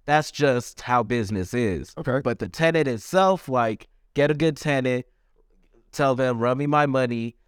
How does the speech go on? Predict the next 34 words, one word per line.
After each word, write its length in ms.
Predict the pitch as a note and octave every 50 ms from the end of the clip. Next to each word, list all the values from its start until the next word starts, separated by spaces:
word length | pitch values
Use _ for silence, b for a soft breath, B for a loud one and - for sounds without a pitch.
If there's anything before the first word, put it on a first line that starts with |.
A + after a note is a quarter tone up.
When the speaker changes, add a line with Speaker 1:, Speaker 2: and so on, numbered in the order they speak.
| _ _ -
Speaker 1:
and 180 | B2+ C3 C3
you 100 | C3 C3+
just 280 | C3 B2 C3 A#2+ A2+ -
sit 320 | - D3 D3 C3 B2+ B2
and 240 | - A2+ A#2 A#2 A2+
you 140 | A#2 A2+ G#2
call 320 | - - - D3 C3+ A#2+ A#2
it 80 | G#2
a 40 | A2
day. 440 | G2 G#2+ A#2 G#2+ F#2 E2+ E2+ E2 C#2
Like, 420 | E2 G2 G2 G2+ G2 F#2+ F#2+ F2 - _ _ _ _ _ _ _ _ _ -
I'm, 180 | G#2+ B2 C3 C#3 -
I'm 120 | - C#3 D3+
not 200 | D#3+ D#3+ D3 C#3
with 180 | C#3+ C#3+ B2+
all 140 | D3+ C3 B2
this 160 | A#2+ B2 G#2+
back 320 | G2 - C3 C3 B2 A2+ -
and 100 | A2+ G2+
forth 480 | _ - - C#3+ C3 B2 A#2+ A2+ -
and, 220 | B2 A#2 A2 G#2 G#2
like, 160 | G2 F2 F#2+
running 300 | G2+ A#2 B2+ B2+ A#2+ A2+
back, 280 | A2 B2 A#2+ A#2 A2+ - -
"Oh, 280 | - C3 C#3+ C#3+ C#3+ C3+
like, 180 | B2 A#2+ A#2
is 120 | A#2+ A#2+ -
this 180 | - D#3 D3 -
a 60 | C#3+
good 180 | B2 C3+ C3 A#2+
tenant? 460 | - C#3+ C#3+ C3 C3 B2+ B2 - - _ _ _
Is 200 | - - A2+ A2
this 220 | - E3 E3 - -
a, 160 | D3 C#3 C3+